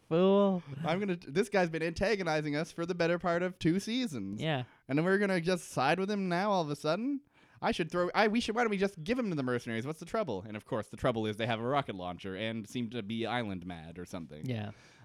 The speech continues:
Speaker 2: Uh, so, that's what's at stake. Ben and Keamy square off. Ben says, "I know exactly who you are, Martin Keamy. You did a, you, I'm gonna imply that you did a war crime, I think."
Speaker 1: Yeah.
Speaker 2: Uh,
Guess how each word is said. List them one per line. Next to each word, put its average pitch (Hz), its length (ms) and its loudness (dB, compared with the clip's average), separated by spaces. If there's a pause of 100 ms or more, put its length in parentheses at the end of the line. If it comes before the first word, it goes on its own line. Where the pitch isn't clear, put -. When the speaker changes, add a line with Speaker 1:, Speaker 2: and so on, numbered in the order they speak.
(200)
Speaker 2:
Uh, 90 600 -4
so, 139 320 0 (1080)
that's 98 380 -2
what's 120 180 -2
at 98 160 -4
stake. - 340 -18 (340)
Ben 139 280 2
and 151 120 0
Keamy 120 520 0
square 107 380 -2
off. 78 240 -10 (280)
Ben 131 280 2
says, 107 560 -2
"I 135 140 4
know 123 160 -2
exactly 110 400 -2
who 107 100 -2
you 101 220 -2
are, 95 180 -2
Martin 98 360 -6
Keamy. 107 420 -6 (260)
You 135 500 0
did 113 160 -2
a, 107 140 -2 (440)
you, 131 400 0 (140)
I'm 123 420 2
gonna 110 160 -6
imply 107 360 -2
that 107 100 -6
you 110 80 -6
did 107 140 -2
a 110 60 -2
war 120 220 0
crime, 92 320 -6
I 87 100 -8
think." 87 440 -10
Speaker 1:
Yeah. 120 180 2 (300)
Speaker 2:
Uh, 92 640 -4